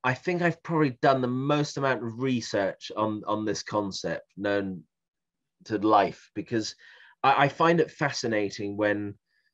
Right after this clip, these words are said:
if you look at franchises and, and why themes don't get used. I, I think it's, personally, I think it's, it's a che-, it che-, it's, um, it lets the audience down.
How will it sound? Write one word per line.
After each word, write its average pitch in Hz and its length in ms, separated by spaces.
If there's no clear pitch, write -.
if 113 160
you 127 120
look 131 240
at 104 140
franchises 104 1000
and, 104 320
and 113 260
why 127 320
themes 131 460
don't 110 240
get 101 220
used. 90 600
I, 139 260
I - 20
think 139 220
it's, - 200
personally, 160 440
I - 20
think 123 180
it's, - 240
it's 135 180
a 104 40
che-, - 300
it 117 220
che-, - 280
it's, - 440
um, 123 280
it 143 100
lets 156 260
the 170 100
audience 151 580
down. 98 380